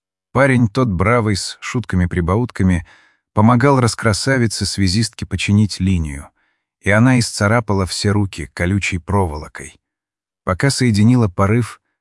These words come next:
а ведь у него приструненный к поясу под шинелью был конец провода, прихваченный на всякий случай. Отчего же он не отдал свой провод-то в беду попавшему человеку?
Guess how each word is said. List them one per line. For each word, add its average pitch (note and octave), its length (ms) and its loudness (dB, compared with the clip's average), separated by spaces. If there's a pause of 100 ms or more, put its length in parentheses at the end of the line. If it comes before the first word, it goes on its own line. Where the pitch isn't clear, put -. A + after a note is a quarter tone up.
(260)
а G#2 120 0
ведь G2+ 240 2
у G#2+ 40 4
него G#2 260 4
приструненный G#2+ 800 2
к - 160 -14
поясу C3 400 -2
под - 160 -8
шинелью G#2 520 2
был G2+ 240 0
конец G#2 440 0
провода, A2+ 500 0 (280)
прихваченный G2 600 0
на F2 120 2
всякий F2 320 -6
случай. - 560 -12 (340)
Отчего G#2+ 560 -2
же G2+ 140 -2
он G2 280 0
не A2+ 140 2
отдал A2 340 0
свой G2 300 -4
провод-то F#2 460 -4
в D#2+ 80 -6
беду F#2 340 -4
попавшему F#2+ 600 -4
человеку? G2+ 640 -4